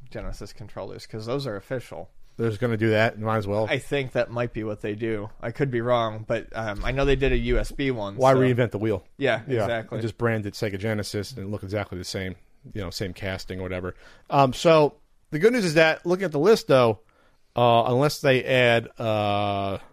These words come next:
Speaker 2: any other fighters to this, I don't think there's any other game you need six buttons for, unless I'm incorrect here.
Speaker 1: Let me take
Speaker 2: Um,
Speaker 1: a
Speaker 2: you're more of
Speaker 1: look.
Speaker 2: a Genesis guy than me. I don't think there's, at this point, but if they add Eternal Champions.
Speaker 1: Eternal Champions, uh, oh yeah, Eternal Champions can use six, yeah.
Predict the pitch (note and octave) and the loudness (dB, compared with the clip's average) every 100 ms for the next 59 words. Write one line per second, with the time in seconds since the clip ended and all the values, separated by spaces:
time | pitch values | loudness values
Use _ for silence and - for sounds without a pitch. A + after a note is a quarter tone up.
0 | _ _ _ _ B2+ B2+ G#2+ - - D#3+ | _ _ _ _ 2 2 2 -2 2 4
1 | F3 A2+ G#2 - G#2 F#2 A#2 - - - | 4 2 -2 -4 -2 -2 -2 -6 -10 -20
2 | - - B2+ D3 E3+ C#3+ D3 B2 B2+ D3 | -14 -2 2 2 2 4 4 4 4 4
3 | A#2+ A2+ - C3 - B2+ A#2 - F#2+ D#2 | 2 0 -2 -2 2 2 2 -4 -6 -8
4 | - - _ - A2+ B2 A2+ G#2 A#2 G#2 | -10 -20 _ -8 -2 0 0 -2 -8 -4
5 | G#2+ G2 - - - - D#3 C3+ C3+ C3+ | 0 0 -2 -10 -12 -6 -4 -2 -2 2
6 | C3 D3+ D3+ C#3 C#3 C3 - B2 A2 A2+ | 4 8 8 6 4 4 4 4 4 2
7 | G2+ A#2 C#3+ - D3 C3 A#2 G#2+ - - | 2 2 2 0 -2 0 0 0 -6 -20
8 | - - B2 A2+ - - E3+ C#3+ A2+ - | -16 -10 -6 -6 -6 0 2 2 -2 -14
9 | _ _ - - C3 C#3+ C3+ C3 - C3+ | _ _ -10 0 4 6 6 4 2 2
10 | G#2 - F3 - F#2+ E2+ - - - _ | 2 4 4 2 -4 -6 -12 -14 -20 _
11 | - _ _ _ - B3+ D4 C#4+ D4 F#3 | -20 _ _ _ -4 0 0 2 0 2
12 | F#3 E3+ C#3+ C3+ - C#3 C3+ B2+ B2 A#2+ | -2 -2 -6 -10 -4 4 6 6 6 4
13 | A#2 A#2+ A#2 G#2 A2 D3 D3+ C#3+ A#2 A2 | 2 0 -2 -4 -6 -6 -4 -6 -6 -8
14 | A2 - A2+ G2+ F#2+ - - - - - | -12 -14 -14 -12 -14 -14 -14 -16 -18 -18
15 | E2+ | -18